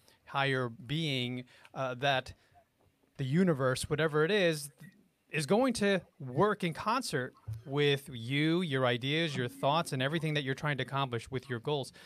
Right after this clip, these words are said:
So that, I love that you brought that up, because that is the very first thing that Hal talks about in the beginning,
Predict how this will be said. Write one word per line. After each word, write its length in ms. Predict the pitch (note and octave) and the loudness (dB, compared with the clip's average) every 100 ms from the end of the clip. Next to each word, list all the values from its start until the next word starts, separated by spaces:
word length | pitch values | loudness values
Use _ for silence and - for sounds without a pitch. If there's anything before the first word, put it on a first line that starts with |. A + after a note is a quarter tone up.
| - - | -20 -18
So 420 | - F3+ D3+ C#3+ D3+ B2+ | 0 4 6 4 0 0
that, 260 | D3 G3 G#3 | 6 6 6
I 60 | |
love 240 | D3 D#3+ C#3+ | 4 4 2
that 120 | C#3 | 0
you 80 | A#2+ | 2
brought 200 | C3+ B2+ | 0 2
that 140 | C3 | 2
up, 140 | F#3+ | 2
because 280 | C#3+ C3 C3 | 0 -4 -2
that 180 | C3 C#3 | 2 4
is 300 | D3+ D3 - - _ _ C#3 | 4 2 -6 -18 _ _ -6
the 120 | C3 | 2
very 260 | B2 F3 | 6 8
first 300 | D#3+ D#3+ D3 | 8 4 4
thing 160 | E3+ D3 | 2 2
that 180 | C3 B2+ | 0 0
Hal 160 | C3 | 0
talks 320 | B2+ E3+ F3+ C3+ | 0 -2 -4 -2
about 160 | A#2+ | -2
in 60 | A#2+ | -2
the 80 | A#2 | -4
beginning, 340 | B2 B2 | -6 -6